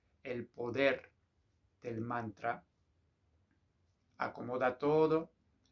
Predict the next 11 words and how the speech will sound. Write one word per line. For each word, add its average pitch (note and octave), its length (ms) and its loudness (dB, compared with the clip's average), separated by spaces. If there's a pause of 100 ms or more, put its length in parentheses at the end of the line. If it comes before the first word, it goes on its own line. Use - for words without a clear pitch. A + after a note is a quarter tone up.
(100)
lo A2+ 140 -10
que A#2 160 -6
está, A2+ 400 -8 (1300)
eh, G2+ 300 -14 (260)
desacuerdo, A2+ 1040 -6 (240)
diríamos G#2+ 560 -8
así, A#2 340 -16 (680)
con C3+ 240 -2
la B2+ 100 4
voluntad G#2 560 -6
divina. G#2 520 -14